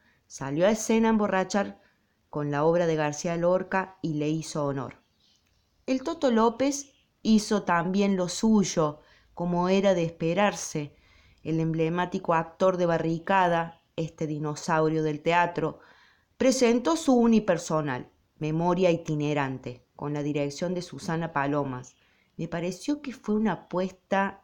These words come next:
que será inolvidable. Dio una clase de cómo se actúa.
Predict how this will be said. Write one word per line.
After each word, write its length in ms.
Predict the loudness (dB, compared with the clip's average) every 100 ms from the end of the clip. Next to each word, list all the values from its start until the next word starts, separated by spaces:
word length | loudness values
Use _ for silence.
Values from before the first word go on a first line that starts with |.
| _
que 100 | -16
será 340 | -8 -6 -4
inolvidable. 920 | -4 -4 -4 -6 -4 -4 -4 -8 -12 _ _ _ _ _ _ -4
Dio 220 | 2 4
una 340 | 4 2 0
clase 420 | 0 2 2 2 0
de 160 | 2
cómo 300 | 2 2 2
se 180 | 0 0
actúa. 640 | 0 -2 -6 -6 -6 -12